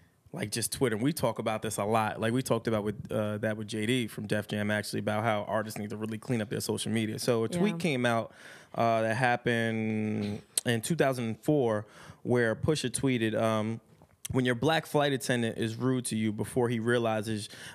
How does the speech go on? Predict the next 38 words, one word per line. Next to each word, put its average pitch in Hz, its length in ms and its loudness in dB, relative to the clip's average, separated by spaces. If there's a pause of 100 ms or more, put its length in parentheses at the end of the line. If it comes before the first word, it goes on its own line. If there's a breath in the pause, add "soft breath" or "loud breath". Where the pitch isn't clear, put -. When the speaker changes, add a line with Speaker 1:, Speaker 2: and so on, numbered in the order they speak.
Speaker 1:
uh, 113 240 4
you 120 180 2
are 110 100 4
in 107 80 -2
first 117 340 0
class, 107 400 0 (220 loud breath)
now 131 160 4
you 139 120 0
will 123 120 -2
dance 117 360 2
for 107 120 -2
me, 104 140 -2
Sambo." 107 520 -2 (500 loud breath)
He 131 120 2
then 156 240 2
says, 120 380 2
"You 147 120 2
will," 135 240 0
uh, 123 320 2
oh, 110 140 -6
sorry, - 400 -6
hold - 180 -8
on. - 120 -2
Oh, - 20 0
he 147 100 2
then 175 220 2
says, 135 260 2
uh, 127 140 2
"You 127 180 0
will 123 100 -2
smile 143 440 2
and 123 240 0
dance 117 400 0 (160 loud breath)
the 120 80 2
entire 131 440 2
flight 123 360 0
for 117 120 -2
me, 113 280 -2